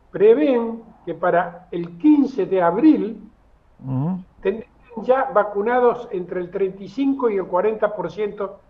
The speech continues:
Speaker 1: de los chilenos, lo que sí marcaría ya una descompresión importante, porque ese treinta y cinco por ciento son gente prácticamente de sesenta años para arriba y todo el personal de riesgo.
Speaker 2: Ujú. Usted dice que va a bajar ahí la mortalidad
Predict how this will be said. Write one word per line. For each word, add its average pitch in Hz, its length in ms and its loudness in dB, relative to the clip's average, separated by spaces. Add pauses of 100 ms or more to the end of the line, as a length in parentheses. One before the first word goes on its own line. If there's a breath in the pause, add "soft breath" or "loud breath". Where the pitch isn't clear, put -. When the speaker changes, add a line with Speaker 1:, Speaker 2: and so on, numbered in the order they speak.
(240)
Speaker 1:
de 165 100 -6
los 170 160 -2
chilenos, 208 520 2
lo 277 320 -2
que 294 360 -4 (560)
sí 277 320 -2
marcaría 220 720 2
ya 233 420 4 (400)
una 214 220 2
descompresión 208 720 0
importante, 240 800 2
porque 175 460 -8
ese 233 180 -8
treinta 226 360 -2
y 226 60 -10
cinco 277 420 -4
por 277 200 -4
ciento 277 480 -4 (500)
son 285 260 0
gente 247 340 0
prácticamente 214 840 2
de 185 80 0
sesenta 220 440 -4
años 208 200 0
para 180 180 -2
arriba 196 380 2 (260)
y 175 100 -10
todo 190 160 2
el 185 100 2
personal 175 400 -4
de 196 80 0
riesgo. 208 420 0 (140)
Speaker 2:
Ujú. 113 280 -8 (880 soft breath)
Usted 120 200 4
dice 160 220 8
que 147 80 8
va 151 120 12
a 151 40 12
bajar 151 320 10
ahí 147 140 8
la 139 120 8
mortalidad 127 680 6